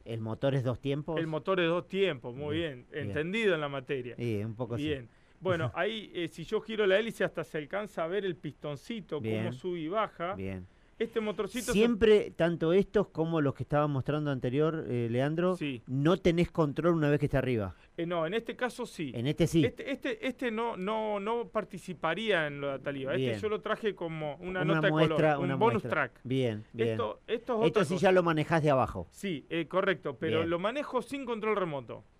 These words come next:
Speaker 1: ¿Cómo sería
Speaker 2: Hoy,
Speaker 1: eso?
Speaker 2: hoy, hoy traje todo aviones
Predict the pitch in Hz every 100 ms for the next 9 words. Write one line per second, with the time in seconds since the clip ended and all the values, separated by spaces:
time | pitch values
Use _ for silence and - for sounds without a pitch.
0 | _ _ - 143 147 123 113 104 214 262
1 | 220 247 - - 240 262 262 233 214 247
2 | 247 226 226 233 220